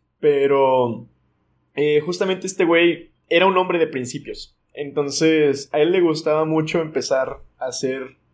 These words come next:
pues, eh, su carrera, eh, como, como abogado empezó defendiendo a clientes muy chiquitos. A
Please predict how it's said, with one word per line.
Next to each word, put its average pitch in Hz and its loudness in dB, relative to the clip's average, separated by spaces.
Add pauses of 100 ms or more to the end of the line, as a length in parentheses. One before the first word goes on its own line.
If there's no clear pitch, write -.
(100)
pues, - 0 (560)
eh, 113 2
su - -6
carrera, 170 0 (220)
eh, 135 -6
como, 139 0
como 143 0
abogado 139 2
empezó 151 -2
defendiendo 139 -6
a 151 -8
clientes 156 -16
muy 151 -10
chiquitos. - -8 (460)
A 120 0